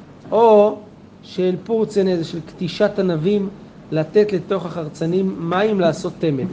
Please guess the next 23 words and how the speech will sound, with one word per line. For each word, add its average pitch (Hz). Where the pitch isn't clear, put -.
יש -
כל, 240
כל 269
מיני 277
אפשרויות 202
של 180
התרימה 170
הזה. 120
לקטוש -
ענבים 170
ולשים 175
מים 175
על 156
זה 160
כדי 160
שיצא 151
תמד, 190
זה 165
סוג 180
של 165
מיץ 180
ענבים 160
כזה 151